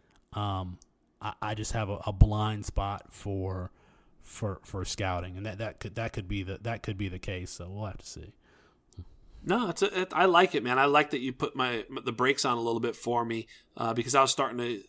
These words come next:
Speaker 2: you know, my mind was going out to best case scenarios and all that sort of thing. And yeah, Robert Woods is actually a pretty good one because, you know, he's kinda that same way. I mean, I, I think Robert Woods was,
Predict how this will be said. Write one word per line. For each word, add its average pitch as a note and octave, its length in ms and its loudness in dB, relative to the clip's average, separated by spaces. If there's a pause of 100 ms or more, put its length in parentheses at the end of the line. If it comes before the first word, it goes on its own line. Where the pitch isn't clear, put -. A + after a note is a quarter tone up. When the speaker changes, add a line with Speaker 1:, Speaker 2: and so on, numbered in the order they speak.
(180)
Speaker 2:
you C3+ 260 -4
know, A#2+ 360 -2
my B2+ 180 4
mind B2+ 260 4
was A2+ 140 0
going B2 180 2
out B2 160 4
to A#2 80 0
best A#2+ 300 0
case A#2+ 300 4
scenarios A#2+ 580 2
and A#2 80 -4
all A#2 120 -2
that A#2 140 -2
sort A#2+ 160 0
of A2 80 -2
thing. A#2+ 280 -6
And G#2+ 120 -6 (360)
yeah, D#3 320 8
Robert A3 280 12
Woods E3 240 6
is A2 60 -2
actually A2+ 240 0
a A2+ 60 -2
pretty A#2 200 0
good B2+ 200 2
one A2+ 180 0
because, A2+ 540 0 (680)
you D#3 100 6
know, E3+ 80 2
he's E3 180 -2
kinda E3 280 8
that C#3+ 220 4
same D3 300 4
way. C#3 200 8
I A#2+ 60 6
mean, A#2+ 320 -2
I, B2 220 0
I B2 60 -4
think D#3+ 200 0
Robert B2+ 300 6
Woods B2 300 4
was, A#2 300 -2